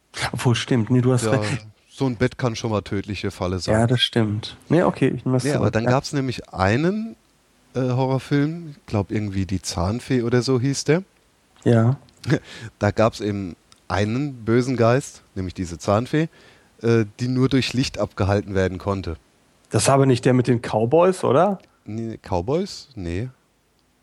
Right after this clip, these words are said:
Speaker 1: Da meine ich
Speaker 2: Nee,
Speaker 1: einen anderen
Speaker 2: Cowboys
Speaker 1: Film.
Speaker 2: nicht.
Speaker 1: Ja.
Speaker 2: Nee, nee. Das war, ging um einen Jungen, der es als einziger geschafft hat, dieser Zahnfee zu entkommen und darum stellt sie ihm jetzt dauerhaft nach.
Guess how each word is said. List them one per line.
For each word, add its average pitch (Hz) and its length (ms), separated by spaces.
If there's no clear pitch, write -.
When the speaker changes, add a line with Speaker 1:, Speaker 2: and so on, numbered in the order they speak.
Speaker 1:
Da 127 120
meine 117 180
ich 120 80
Speaker 2:
Nee, 139 60
Speaker 1:
einen 139 80
anderen 123 220
Speaker 2:
Cowboys 131 160
Speaker 1:
Film. 117 120
Speaker 2:
nicht. 123 220
Speaker 1:
Ja. 117 300
Speaker 2:
Nee, 104 100
nee. 107 220
Das 107 200
war, 104 400
ging 117 260
um 110 160
einen 107 320
Jungen, 131 440
der 110 360
es - 440
als - 180
einziger 110 420
geschafft 92 500
hat, 101 200
dieser 101 240
Zahnfee 110 540
zu - 160
entkommen 101 460
und 90 180
darum 98 240
stellt 107 300
sie 107 120
ihm 98 300
jetzt - 460
dauerhaft 92 520
nach. 98 320